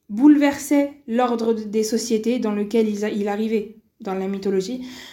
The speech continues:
en, finalement, les, en poussant chacun à une, à l'ivresse,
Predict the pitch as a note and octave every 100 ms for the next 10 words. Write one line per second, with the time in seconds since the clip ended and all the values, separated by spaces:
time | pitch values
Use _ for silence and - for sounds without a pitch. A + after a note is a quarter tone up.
0 | - - _ _ A3 A3 G#3 G#3 - -
1 | - A3 G#3+ B3 C4+ G#3 G3+ - - A#3+
2 | A3 G#3+ A3 D4 D4 C#4 C4 C4+ B3+ C4+
3 | D4 D4 - A3 A3 A3+ A3+ A#3+ A#3 B3+
4 | C4 - - -